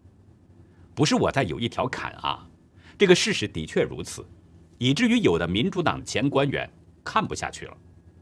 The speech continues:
布莱恩·迪恩·赖特，他曾经是中央情报局的官员，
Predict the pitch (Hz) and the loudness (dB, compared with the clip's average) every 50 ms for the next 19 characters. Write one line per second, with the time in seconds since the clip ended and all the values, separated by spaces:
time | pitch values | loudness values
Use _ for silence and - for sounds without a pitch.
0 | - - - - - - - - - - - - - - - - - - - - | -20 -20 -20 -20 -20 -20 -20 -20 -20 -20 -20 -20 -20 -20 -20 -20 -20 -10 2 8
1 | 185 175 175 180 185 190 190 190 190 - - 147 160 - - 196 180 180 180 175 | 10 10 12 10 10 8 6 4 2 2 4 4 4 6 6 4 2 2 2 0
2 | 170 - - 190 180 139 117 - - 214 - - - - - - - - - - | -2 -2 4 6 6 6 6 4 2 2 2 2 -2 -12 -20 -20 -20 -20 -20 -20
3 | - _ - - - 165 175 - 151 143 147 151 156 147 - 147 131 123 113 110 | -20 _ -12 4 6 6 6 8 4 4 4 4 2 2 2 4 4 4 4 2
4 | - - 143 151 143 139 139 143 - - - 80 - 147 139 110 - 80 98 123 | 2 2 4 4 6 4 4 2 0 -4 -6 -4 -2 -2 -2 -2 -2 -2 -2 -2
5 | - 87 76 65 55 50 - | -2 -2 -4 -4 -8 -12 -14